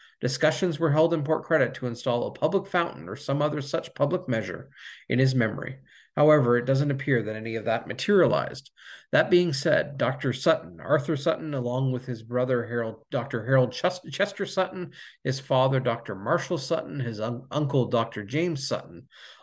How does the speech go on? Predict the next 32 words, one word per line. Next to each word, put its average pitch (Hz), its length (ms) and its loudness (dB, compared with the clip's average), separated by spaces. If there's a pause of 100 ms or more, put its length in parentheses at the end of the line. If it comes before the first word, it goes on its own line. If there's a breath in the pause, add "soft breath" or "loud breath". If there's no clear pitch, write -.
(120)
all 156 300 8
had 120 260 -2
significant 123 520 -2
impacts 113 580 -6
on 104 460 -6
the 107 140 -4
early 113 200 -2
communities 107 540 -6
in 113 100 -8
which - 200 -10
they 113 120 -4
lived 104 480 -8
and 110 240 -10
where 104 160 -8
they 95 140 -8
served. 104 560 -6 (1900 loud breath)
And 151 120 2
for 160 100 2
this - 260 2
week, 143 300 2
our 131 160 8
last, 139 580 0
uh, 123 260 0
doctor 120 400 -2
that 117 120 -4
we'll 117 140 -10
connect - 380 -8
to 113 100 -2
this 107 260 -8
week 110 260 -6 (400 loud breath)
is 117 400 0
that 131 320 0